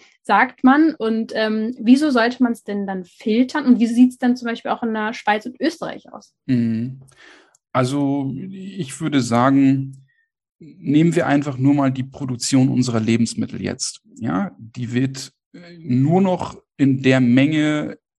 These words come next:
Speaker 2: realisiert und in der Form, dass wir einen massiven Einsatz von Pestiziden, äh,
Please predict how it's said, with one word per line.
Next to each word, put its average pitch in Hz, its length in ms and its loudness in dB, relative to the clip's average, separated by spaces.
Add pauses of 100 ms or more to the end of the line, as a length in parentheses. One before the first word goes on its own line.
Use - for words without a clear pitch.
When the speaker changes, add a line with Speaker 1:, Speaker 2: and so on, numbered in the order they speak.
Speaker 2:
realisiert 127 800 0
und 127 160 0
in 123 140 -2
der 127 160 2
Form, 131 520 0
dass 120 220 -6
wir 127 140 -6
einen 113 420 0
massiven 143 600 -2
Einsatz 123 520 0
von 120 460 -6
Pestiziden, 120 840 -4 (340)
äh, 101 480 -4